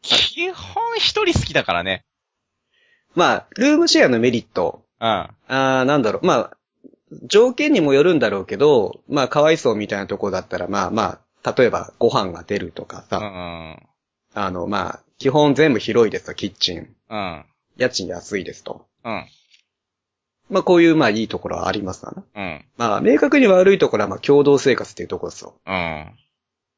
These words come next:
Speaker 2: もうこれに尽きると思うんですけど。
Speaker 1: うん。
Speaker 2: ね。
Speaker 1: いやー、まあ、だから一人一部屋であれば、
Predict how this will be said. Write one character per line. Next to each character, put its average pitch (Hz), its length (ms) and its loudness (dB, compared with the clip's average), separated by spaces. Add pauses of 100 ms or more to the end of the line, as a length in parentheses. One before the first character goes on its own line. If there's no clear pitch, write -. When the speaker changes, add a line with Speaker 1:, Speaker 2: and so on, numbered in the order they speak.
(220)
Speaker 2:
も 101 60 -12
う - 20 -16
こ 135 140 0
れ 131 100 0
に 123 100 -6
尽 - 80 -18
き 131 100 -2
る 95 80 -8
と - 80 -14
思 92 140 -12
う - 20 -12
ん 90 60 -14
で - 60 -20
す - 60 -20
け - 80 -16
ど。 - 140 -20 (200)
Speaker 1:
う 101 40 -12
ん。 82 260 -8 (540)
Speaker 2:
ね。 - 280 -16 (600)
Speaker 1:
い - 60 -10 (1000)
や 190 500 2
ー、 - 40 -20 (280)
ま 185 120 2
あ、 165 40 4
だ 196 100 4
か 175 60 4
ら 143 60 4
一 427 260 -4
人 247 280 -4
一 214 220 -4
部 214 40 -4
屋 110 480 4 (580)
で 127 140 0
あ 151 100 6
れ 139 120 2
ば、 101 540 2